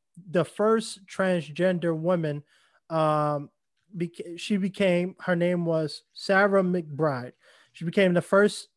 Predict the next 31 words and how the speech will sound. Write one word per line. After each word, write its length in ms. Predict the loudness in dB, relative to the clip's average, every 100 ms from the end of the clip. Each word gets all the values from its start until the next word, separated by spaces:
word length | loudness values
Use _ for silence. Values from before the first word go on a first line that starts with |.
| _
uh, 220 | 0 2
trans 460 | 0 0 0 0 -2
state 240 | -4 -4
senator 480 | -2 -2 -2 -4 -8 -14 _ _ _
in 160 | 0 4
U 220 | 6 8
S 160 | 6 4
history 560 | 0 0 -2 -2 -4 -10 _ _ _ _ -2
after 280 | -2 2 2
winning 320 | 2 0 0
Delaware. 540 | 2 2 0 -6 -12 -6
So, 180 | -2
I 100 | 0
mean, 220 | 0 -2 -2
there's 160 | -2
some 180 | -2 -2
good 240 | 0 0
stuff 300 | -2 -4 -4
happening 480 | -2 -4 -4 -6 -10
if 140 | -12 -12
people 280 | -10 -6
look 240 | -6 -6 -4
through 160 | -4
it. 120 | -4 -10 _ _ _ _ _ _ _ _ _ _
The 120 | -14 0 2
issue 280 | 4 2
I'm 200 | 2 0
having, 500 | 2 2 2 0 -6 -10 _ _ _ _ _ _ _ 0
like 240 | 2 2
you 60 | -2
said, 380 | 2 2 2